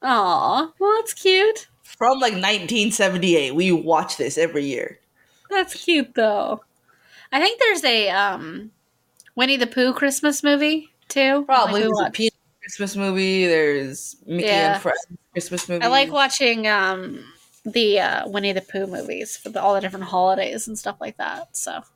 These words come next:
Speaker 2: Yes.
Speaker 1: I used to have the Mickey's Once Upon a Christmas on, I think, V H S?
Speaker 2: I also watch Santa Claus every year 'cause I love the Santa Claus.
Speaker 1: That's a really good movie. Like, the Santa Claus movies are really good. I liked the first one, I think,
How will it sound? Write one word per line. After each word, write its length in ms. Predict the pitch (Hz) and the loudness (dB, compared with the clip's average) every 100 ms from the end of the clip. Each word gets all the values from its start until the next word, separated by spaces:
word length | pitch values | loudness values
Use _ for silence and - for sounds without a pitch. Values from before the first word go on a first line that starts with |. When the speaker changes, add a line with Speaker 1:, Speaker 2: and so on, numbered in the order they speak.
| - | -12
Speaker 2:
Yes. 380 | 202 - - - | -12 -10 -14 -4
Speaker 1:
I 40 | 226 | 0
used 380 | 233 254 294 | 2 2 2
to 100 | - | 0
have 420 | 311 285 269 254 220 | 0 2 2 2 2
the 80 | 233 | 0
Mickey's 380 | 226 226 233 | 0 0 -2
Once 160 | 220 214 | 0 -2
Upon 220 | 226 226 | -2 -2
a 60 | 196 | -4
Christmas 800 | - 196 190 233 240 240 - - - | -2 -4 -2 0 2 2 -2 -6 0
on, 520 | 208 202 208 202 196 | 2 4 2 0 -4
I 60 | - | -8
think, 480 | - 339 285 294 - _ _ _ | -8 -6 -4 -4 -6 _ _ _
V 200 | 233 254 | -4 0
H 180 | 269 285 277 311 | 0 0 -2 -2
S? 600 | 339 466 - - - - - _ _ - | -2 -4 -10 -10 -10 -12 -18 _ _ -4
Speaker 2:
I 140 | 226 233 | 2 4
also 380 | 226 233 240 214 | 4 4 2 4
watch 200 | 208 202 | 4 2
Santa 340 | - 180 175 | 2 2 2
Claus 260 | 175 151 156 | 2 0 2
every 260 | 151 147 | 0 0
year 140 | 135 110 | -4 -6
'cause 120 | - | -2
I 80 | 147 | -2
love 360 | 151 151 143 - | 0 2 0 -2
the 60 | |
Santa 260 | 147 76 87 | -4 -4 -4
Claus. 380 | - 76 - - - - - | -4 -6 -8 -14 -20 -12 -4
Speaker 1:
That's 180 | 440 | 2
a 100 | 494 | 4
really 220 | 339 311 269 | 4 4 4
good 220 | 247 214 | 2 2
movie. 480 | 208 190 - 98 220 | 2 2 0 -4 0
Like, 160 | 214 | 0
the 80 | 220 | 0
Santa 240 | 220 240 254 | -2 -2 0
Claus 240 | 262 233 | 0 2
movies 260 | 226 214 202 | 2 2 2
are 100 | 196 | 2
really 260 | 180 180 | 2 0
good. 420 | 185 - - 254 262 _ - | -2 -2 -2 -4 -14 _ -2
I 60 | |
liked 260 | 226 254 269 | 0 0 0
the 100 | 330 | -4
first 400 | - 302 294 - | 2 2 2 0
one, 280 | 269 247 226 | 2 2 0
I 120 | 220 | -2
think, 180 | 226 214 | -2 -4